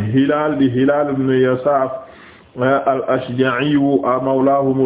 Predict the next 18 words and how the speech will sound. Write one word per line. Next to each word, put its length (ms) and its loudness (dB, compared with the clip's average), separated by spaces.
al-Kufi 420 0
Abul 340 0
Hasan 560 -2
rahimahullah. 1000 0
Kañ 200 -2
la 100 -2
gane 220 -2
àddina, 400 -2
kañ 180 0
la 80 2
génn 280 2
àddina, 400 -2
dajuma 480 0
ko 800 -2
léegi 680 2
moom. 280 0
<clears throat> 1120 -14
An 220 0